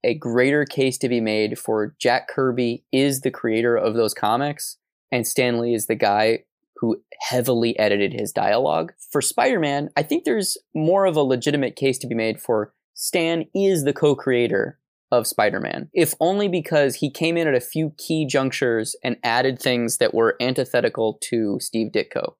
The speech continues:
And I think, you know, what Kevin Smith says in that interview where he's like, "Well, you came up with power and s-, responsibility." I think that is a good point.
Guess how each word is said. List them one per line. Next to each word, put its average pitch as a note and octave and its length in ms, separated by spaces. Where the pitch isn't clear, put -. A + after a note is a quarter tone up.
And C#3+ 100
I D#3+ 80
think, A#3 260
you F3 100
know, D#3+ 80
what D3+ 280
Kevin D3 220
Smith C#3+ 220
says D3 220
in C#3 80
that B2 80
interview A#2+ 360
where A2+ 120
he's A2+ 180
like, G#2+ 300
"Well, B2 100
you A3+ 120
came G#3 160
up G3 160
with E3 260
power F3+ 260
and D3+ 100
s-, - 160
responsibility." E3 800
I - 60
think G#4+ 300
that F4 180
is F4 140
a C#4+ 60
good G#3+ 320
point. A3 380